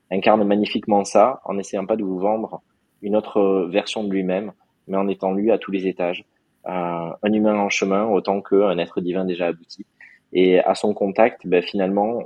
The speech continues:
on devient peut-être meilleur parce que, euh, on ne s'ampute plus d'une partie de nous-mêmes. On est, on n'est plus en train de vouloir fuir une humanité pour embrasser une perfection. Finalement, on peut aussi se déposer dans tout ce qui était vécu comme des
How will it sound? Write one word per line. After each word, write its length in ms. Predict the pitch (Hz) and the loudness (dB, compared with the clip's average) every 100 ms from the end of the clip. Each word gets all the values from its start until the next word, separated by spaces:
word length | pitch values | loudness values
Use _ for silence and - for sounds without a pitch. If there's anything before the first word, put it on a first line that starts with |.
| - | -4
on 60 | |
devient 260 | 98 95 101 | -2 0 0
peut-être 300 | 104 101 - | -2 -4 -2
meilleur 400 | 98 98 107 123 | 2 4 4 2
parce 220 | - - | -6 -8
que, 320 | - 101 98 - _ _ _ _ _ _ _ _ - | -2 0 0 -2 _ _ _ _ _ _ _ _ -8
euh, 500 | 95 95 92 90 80 _ _ _ _ _ _ _ _ _ _ _ _ _ _ _ _ _ _ _ - | -4 -4 -6 -8 -12 _ _ _ _ _ _ _ _ _ _ _ _ _ _ _ _ _ _ _ 0
on 40 | |
ne 80 | 113 | 0
s'ampute 520 | 107 110 104 113 - | 2 -2 -2 -2 -2
plus 240 | 98 - 104 | -2 0 0
d'une 180 | 101 95 | 0 2
partie 320 | 95 - 95 | 0 0 -4
de 80 | 92 | -4
nous-mêmes. 460 | 92 90 90 90 90 _ | -2 -2 -2 -4 -10 _
On 140 | - 98 | -4 2
est, 520 | 101 101 98 95 82 - _ - | 4 4 2 0 -4 -10 _ -4
on 80 | 101 | 0
n'est 100 | 104 | 0
plus 160 | - | 4
en 100 | 117 | 2
train 160 | 113 - | 2 0
de 80 | 104 | 0
vouloir 340 | 95 98 98 | 4 4 4
fuir 300 | - - 117 | 2 0 0
une 120 | 107 98 | 0 -2
humanité 720 | 95 95 95 90 107 123 - _ _ _ _ _ | 0 0 -2 -2 0 0 -6 _ _ _ _ _
pour 160 | - 101 | -2 2
embrasser 840 | 104 101 98 107 - 117 110 113 _ _ _ _ | 2 2 2 2 0 0 0 -2 _ _ _ _
une 140 | 101 95 | -10 -4
perfection. 640 | 101 - 98 87 - 120 | -4 -4 -6 -4 -4 -4
Finalement, 420 | - 92 90 98 | -4 -4 -2 -2
on 100 | 107 | -4
peut 140 | 101 - | -6 -8
aussi 240 | 101 - 110 | -6 -6 -8
se 100 | 90 | -2
déposer 460 | 90 - 92 107 | -2 2 0 2
dans 100 | 104 | 0
tout 140 | - 104 | -4 -6
ce 60 | |
qui 80 | - | -4
était 140 | 95 | -2
vécu 420 | 87 90 - 110 110 | 0 0 -2 -4 0
comme 340 | 95 95 87 | 0 0 0
des 360 | 87 82 78 | 0 0 -2